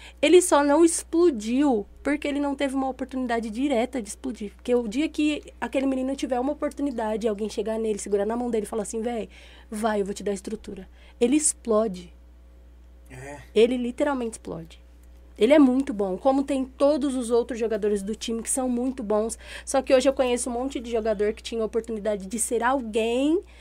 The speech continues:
Speaker 1: e porque não teve uma oportunidade, desiste.
Speaker 2: Então,
Speaker 1: Para de
Speaker 2: normalmente
Speaker 1: acreditar.
Speaker 2: desiste, desiste literalmente pelo fato de, de que ela acaba de falar aí, exemplo. Cara, é, exemplo, e-,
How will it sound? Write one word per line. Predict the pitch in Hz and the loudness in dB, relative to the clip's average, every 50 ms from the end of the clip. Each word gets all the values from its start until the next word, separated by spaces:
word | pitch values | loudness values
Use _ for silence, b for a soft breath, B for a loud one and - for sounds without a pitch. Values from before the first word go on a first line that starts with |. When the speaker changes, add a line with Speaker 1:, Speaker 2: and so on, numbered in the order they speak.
| B B B | B B B
Speaker 1:
e | 247 233 | -8 -6
porque | - 262 247 - 240 | -6 -6 -4 -4 -4
não | 233 240 233 | -4 -4 -2
teve | - 233 220 | -2 -2 0
uma | 240 226 226 | 0 -2 0
oportunidade, | 220 226 226 254 240 - 262 247 262 269 220 220 208 208 214 214 190 202 220 220 - - - - - - - - - - - | -2 -2 0 -2 -4 -4 -4 -4 -4 -2 -2 -4 -4 -4 -6 -6 -8 -8 -12 -12 -12 -14 -20 -20 -20 -20 -20 -20 -20 -20 -18
desiste. | - 190 190 240 220 202 226 233 226 226 214 - - - - - 220 214 214 - b b b b b b b b | -14 -10 -8 -6 -6 -4 -4 -4 -4 -4 -6 -6 -10 -16 -12 -10 -10 -10 -10 -12 b b b b b b b b
Speaker 2:
Então, | 285 302 311 - 196 180 175 | -8 -8 -2 0 0 0 0
Speaker 1:
Para | 175 196 | 0 -2
de | 214 | -2
Speaker 2:
normalmente | 214 208 202 190 185 226 247 240 | 0 0 0 2 2 2 2 0
Speaker 1:
acreditar. | 233 208 170 226 226 226 233 - - - 254 | 0 -2 0 2 2 2 2 -2 -4 -4 -4
Speaker 2:
desiste, | 233 226 226 220 220 220 220 220 226 - - B B B B B B B | -2 0 0 0 0 0 0 -2 -4 -8 -14 B B B B B B B
desiste | - - 190 214 190 160 156 202 240 233 - - 233 196 - - - - | -12 -8 -6 -6 -6 -6 -6 -6 -6 -6 -8 -10 -12 -14 -16 -20 -16 -12
literalmente | 165 170 196 233 - 269 254 247 226 196 190 208 220 214 | -10 -8 -8 -6 -2 0 0 0 0 0 -2 -4 -4 -2
pelo | - 214 214 202 | -2 -2 -2 -2
fato | 202 - 202 202 202 196 | 0 0 -2 -2 -2 -6
de, | 170 175 196 202 | -10 -8 -8 -8
de | 185 156 165 180 | -8 -8 -10 -10
que | 170 - - 185 185 185 190 | -10 -6 -4 -2 -2 -2 0
ela | 208 190 170 | 0 0 -2
acaba | 165 160 185 180 185 190 | -2 -2 -4 -2 -2 -4
de | 180 - | -6 -6
falar | - 202 196 185 175 165 | -6 -4 -2 0 0 -2
aí, | 151 143 143 156 | -2 -2 -6 -6
exemplo. | 165 156 160 151 143 131 - 131 117 - b b b b b b b | -6 -6 -6 -10 -10 -12 -14 -18 -20 -20 b b b b b b b
Cara, | - 330 359 - - - - - - - - b b b b b - | 0 4 4 4 4 2 -2 -12 -20 -20 -20 b b b b b -8
é, | 170 175 180 185 185 185 185 185 185 196 208 | -4 -2 -2 -2 -2 -2 -2 0 0 2 2
exemplo, | 208 190 180 156 139 - 156 | 2 2 0 -6 -8 -8 -8
e-, | 170 180 175 175 185 190 | -6 -4 -2 -2 -2 -2